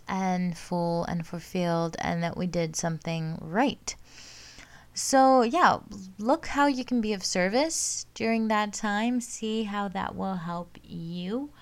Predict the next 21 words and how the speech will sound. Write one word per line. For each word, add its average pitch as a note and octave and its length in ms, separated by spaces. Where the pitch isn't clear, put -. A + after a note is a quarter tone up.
personally. A#3+ 920
Uh, A3+ 400
it's - 640
good C#4 260
time C4+ 460
maybe B3 240
to B3 160
organize B3+ 720
stuff. - 640
Uh, A3+ 280
good G#3+ 200
time A3 220
to, A3 380
for G#3+ 200
organization. G3+ 880
Organize G3+ 560
your, G3 360
your G3 340
work. F#3+ 720
Organize G3 720
your F3 260